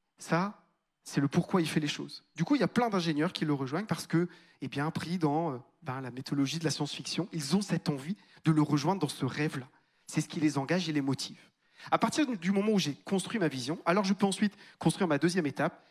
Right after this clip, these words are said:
qui est mon master plan. Un master plan, c'est quelle est la suite logique des étapes qui me permet de développer mon business. Dans l'univers, en deux mille six, dans l'univers, euh, en tout cas la voiture électrique, Elon Musk écrit que son objectif, c'est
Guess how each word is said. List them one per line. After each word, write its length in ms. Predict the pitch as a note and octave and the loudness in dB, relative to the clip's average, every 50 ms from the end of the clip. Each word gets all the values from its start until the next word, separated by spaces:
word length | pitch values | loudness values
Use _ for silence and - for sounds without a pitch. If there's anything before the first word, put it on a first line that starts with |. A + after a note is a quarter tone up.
| _ _ _ | _ _ _
qui 220 | - - F#3+ D#3 E3 | -4 -2 2 4 4
est 200 | F3+ - - - _ _ _ _ _ _ _ _ _ - - _ _ _ _ | 2 2 -2 -10 _ _ _ _ _ _ _ _ _ -20 -20 _ _ _ _
mon 80 | - C#3 | -2 2
master 320 | C#3+ D3+ D#3+ - D#3 - | 2 2 2 2 0 0
plan. 260 | - - C3 - - - _ _ _ _ _ - | 0 -2 -6 -6 -8 -12 _ _ _ _ _ 0
Un 60 | C#3+ | 2
master 300 | F#3+ G#3+ - - G#3+ - | 2 4 4 2 2 2
plan, 140 | - B3 C#4 | 2 2 2
c'est 140 | - - | 2 0
quelle 180 | - - A3+ A3 | 2 2 2 4
est 60 | A3 | 4
la 100 | G3 E3+ | 2 2
suite 300 | E3 - - C4+ B3 G#3 | 2 0 0 0 0 2
logique 320 | G#3+ A#3+ G#3 F#3+ G#3+ E3+ - | 2 2 2 2 0 -2 -2
des 160 | D#3 D3 D#3 | 0 0 0
étapes 420 | D#3 - F3 G3 A3 - - - _ _ _ _ - | 0 0 -2 -2 -2 -4 -10 -20 _ _ _ _ -2
qui 100 | - D3+ | 0 2
me 80 | D3+ | 2
permet 280 | - - D3+ D#3 G#3 A#3 | 2 2 2 2 2 0
de 100 | D#3+ C#3+ | 0 0
développer 420 | - - G#3 F3+ F3+ F3 - G#3 | 0 2 2 4 4 4 4 2
mon 120 | G3+ F#3 F3 | 0 0 -2
business. 480 | D#3+ D#3 D3 C3+ A#2 - - - - _ _ _ _ _ _ _ _ _ _ _ _ _ _ _ _ _ - | -4 -6 -6 -8 -10 -12 -12 -18 -20 _ _ _ _ _ _ _ _ _ _ _ _ _ _ _ _ _ -2
Dans 140 | - C#3+ D3 | 2 2 4
l'univers, 560 | D3 D3 D3 C#3+ C3+ C3+ D3 C#3+ C#3+ - - - _ _ _ _ _ _ _ - - - | 4 4 4 4 4 4 4 4 2 0 -4 -14 _ _ _ _ _ _ _ -12 -4 -2
en 100 | D#3+ C#3 | 2 2
deux 100 | D#3 D3 | 4 2
mille 120 | D3 C3+ | 2 0
six, 360 | - - E3+ F#3 B3 - - | -2 -2 0 0 0 0 2
dans 100 | - D3 | 2 2
l'univers, 560 | C#3 C#3+ C#3 C#3+ C#3+ C#3+ C#3 D3 D3 C#3+ - | 2 2 2 0 0 2 2 2 0 0 -4
euh, 100 | B2 A#2+ C3 D#3 - _ _ - | -6 -8 -8 -12 -16 _ _ -16
en 100 | - - | -14 -14
tout 80 | - - | -4 0
cas 100 | - D3+ | 2 2
la 60 | C#3 | 4
voiture 240 | C#3 C#3+ - - C3+ | 4 2 2 0 0
électrique, 460 | B2+ C3 B2 - - F#3+ A3+ - - | 0 -2 -4 -2 0 -2 0 0 2
Elon 140 | D#3 C#3+ C#3+ | 2 4 4
Musk 260 | C#3+ D#3 E3 - - | 4 4 4 2 -2
écrit 300 | - - - - E3 G3+ | -8 -8 -4 -2 -2 0
que 200 | - - D#3+ E3 | 2 4 4 4
son 160 | F#3 - D3+ | 2 2 2
objectif, 400 | D3 C#3+ C#3+ D3 - - F#3+ E3+ | 2 4 2 2 2 2 0 0
c'est 320 | - - D3+ C#3+ B2 - | 0 2 0 0 0 -2